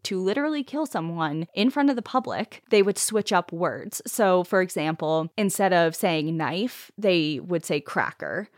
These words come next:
Or instead of saying killing, like, "We're gonna kill this person," or "What are we gonna do?" it became itch.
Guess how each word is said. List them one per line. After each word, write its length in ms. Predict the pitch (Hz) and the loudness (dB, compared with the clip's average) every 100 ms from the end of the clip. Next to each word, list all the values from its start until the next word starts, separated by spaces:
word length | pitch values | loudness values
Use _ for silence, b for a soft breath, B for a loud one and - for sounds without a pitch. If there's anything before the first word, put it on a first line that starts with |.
| b b - | b b 2
Or 140 | 208 | 4
instead 400 | 190 180 - 190 | 4 2 2 4
of 500 | 175 170 160 156 - - _ | 6 6 4 -2 -14 -20 _
saying 320 | - 196 156 - | -2 -2 -2 -6
killing, 540 | - 190 170 190 208 | -4 -2 0 0 -2
like, 160 | 185 - | -4 -4
"We're 80 | 151 | -6
gonna 160 | 147 | -8
kill 320 | - - 160 | -8 -4 -2
this 140 | 156 160 | -2 -6
person," 400 | - 160 165 151 | -6 -6 -6 -6
or 260 | 143 135 165 _ - - | -4 -6 -10 _ -20 -12
"What 160 | 170 | -6
are 60 | 160 | -4
we 80 | 151 | -4
gonna 180 | 156 147 | -4 -6
do?" 420 | 147 151 151 165 | -4 -2 -2 -4
it 60 | - | -4
became 560 | 190 185 160 139 139 - | -2 0 0 0 -2 -4
itch. 540 | 147 151 - - - | -4 -4 -4 -4 -4